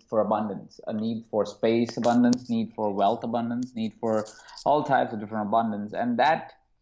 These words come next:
initially characterized me or, or got me to be a person who was very focused on making money. And, and it was right for me at that time. But, uh, what I realized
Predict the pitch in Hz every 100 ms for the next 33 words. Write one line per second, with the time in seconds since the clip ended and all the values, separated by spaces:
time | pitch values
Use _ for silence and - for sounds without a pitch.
0 | _ - - 123 135 170 180 165 113 110
1 | 123 127 127 123 120 120 113 - 120 117
2 | 113 110 104 107 110 123 127 127 123 113
3 | 104 117 117 117 113 - _ _ - -
4 | - 127 123 123 117 113 113 - 123 123
5 | 120 120 117 113 - 123 143 175 - 156
6 | 165 107 - - 107 110 113 110 107 123
7 | 110 - _ _ _ - 104 107 - 120
8 | 120 - 117 120 107 127 165 - 120 113
9 | 104 107 - 156 151 113 110 - _ _
10 | 113 117 - - 120 127 123 120 147 160
11 | 131 110 104 -